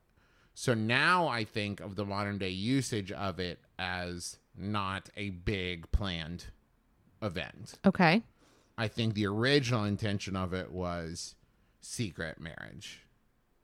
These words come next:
Speaker 2: Hmm. That's interesting. I don't agree.
Speaker 1: Okay.
Speaker 2: But <laughs>
Speaker 1: But it's interesting.
Speaker 2: It's interesting.
Speaker 1: I'll take that. That's better than I could have hoped.
Speaker 2: <laughs> So the first thing I'd like to talk about is I would like to talk about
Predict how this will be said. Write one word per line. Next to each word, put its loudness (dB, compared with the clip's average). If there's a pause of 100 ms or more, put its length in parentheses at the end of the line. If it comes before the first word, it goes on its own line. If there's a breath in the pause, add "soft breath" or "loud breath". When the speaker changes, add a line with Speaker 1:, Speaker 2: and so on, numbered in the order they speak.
Speaker 2:
Hmm. 8 (840 loud breath)
That's 12
interesting. 6
I 8
don't 10
agree. 2
Speaker 1:
Okay. 2
Speaker 2:
But 10
<laughs> 12
Speaker 1:
But 4
it's 4
interesting. 2
Speaker 2:
It's 6
interesting. 10
Speaker 1:
I'll 6
take 0
that. 0 (280 loud breath)
That's 0
better 6
than 0
I 0
could 0
have -2
hoped. 0
Speaker 2:
<laughs> 2 (1160 loud breath)
So 6
the 8
first 8
thing 4
I'd 8
like 6
to 0
talk 2
about 4
is 2
I 6
would 2
like 2
to -8
talk 0
about 0